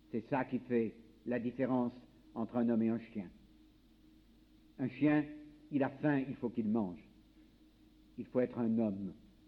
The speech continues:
pour être capable de vouloir savoir avant même d'avoir pu manger, de vouloir connaître. Je savais donc que les pauvres autant que les riches entendraient,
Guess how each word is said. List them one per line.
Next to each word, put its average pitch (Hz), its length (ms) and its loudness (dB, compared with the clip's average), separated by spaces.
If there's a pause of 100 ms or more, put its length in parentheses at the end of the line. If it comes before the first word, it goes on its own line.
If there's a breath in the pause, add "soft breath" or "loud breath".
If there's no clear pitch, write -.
(460)
pour 113 160 -4
être 120 280 -4
capable 107 560 -6 (1300)
de 113 60 -4
vouloir 139 420 2 (220)
savoir 127 580 0 (1040)
avant 135 300 2
même 98 420 -2 (460)
d'avoir 120 300 -2
pu 127 120 -4
manger, 110 400 -4 (1160)
de 147 80 2
vouloir 156 580 6
connaître. 135 640 0 (1120)
Je 123 140 -6
savais 151 240 6
donc 156 300 6
que - 80 4
les 139 140 6
pauvres 139 420 6
autant 123 240 0
que 120 80 -6
les 123 100 2
riches 113 380 -6 (640)
entendraient, 113 640 -2